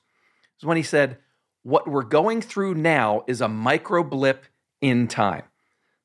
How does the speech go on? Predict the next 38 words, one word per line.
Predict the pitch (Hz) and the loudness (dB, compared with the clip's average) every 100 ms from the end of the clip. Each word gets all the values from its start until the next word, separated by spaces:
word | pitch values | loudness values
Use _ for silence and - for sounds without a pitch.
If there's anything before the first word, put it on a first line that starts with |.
| _ | _
The | 117 | -8
idea | 113 151 131 | -2 0 0
is | 110 | -2
if | |
you | 101 | -8
take | 110 160 165 | -6 -4 -4
a | |
step | 165 - 160 - 120 | -6 -4 -2 -2 0
back, | 131 131 131 - _ _ _ | 2 2 0 -10 _ _ _
you'll | 123 113 | -8 -2
realize | 143 147 113 110 | 0 2 2 -2
that | 113 107 117 | -4 -8 -4
what | 113 180 | -2 0
we're | 202 | 0
dealing | 196 170 175 170 | 0 0 0 0
with | 165 160 | -4 0
now | 143 117 101 - _ - | 0 2 -2 -8 _ -8
is | 123 | -6
not | 117 127 143 - | -2 2 0 0
gonna | 147 131 | 0 2
matter | 127 113 95 98 - | 2 0 -2 -6 -6
in | 113 | -4
ten | 107 - 107 101 | -2 0 0 0
or | 107 104 | -2 -4
twenty | - 101 92 | 0 0 0
years. | 95 87 - - _ _ - | -4 -8 -10 -20 _ _ -10
And | 139 131 131 | -8 -4 2
those | 254 147 139 127 - | 2 2 -4 -6 0
are | 139 139 | 2 2
your | 135 | 0
takeaways | 143 - 226 147 117 110 110 107 - _ - | -2 0 0 0 -2 -2 -4 -10 -14 _ -2
this | 123 113 | 0 2
week. | 117 104 - _ _ _ _ _ _ 202 | 2 0 -2 _ _ _ _ _ _ 0
All | |
right, | 202 175 | 0 0
as | 175 | -2
I | 185 | -2
said, | 311 202 | 2 2